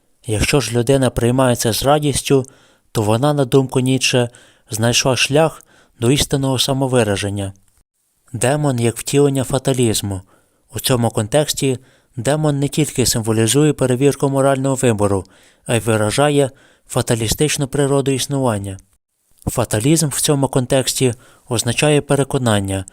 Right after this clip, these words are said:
що події в житті людини, а також її доля, визначені заздалегідь і не можуть бути змінені. Тобто,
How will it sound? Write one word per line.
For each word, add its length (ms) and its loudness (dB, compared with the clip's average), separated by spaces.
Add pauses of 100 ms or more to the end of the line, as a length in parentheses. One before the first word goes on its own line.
(240)
що 200 -2
події 420 0
в 80 0
житті 300 -2
людини, 520 2 (280)
а 140 -6
також 420 -2
її 260 0
доля, 420 2 (340)
визначені 640 0
заздалегідь 760 0 (320)
і 100 -4
не 100 -2
можуть 320 0
бути 280 0
змінені. 520 -4 (720)
Тобто, 500 0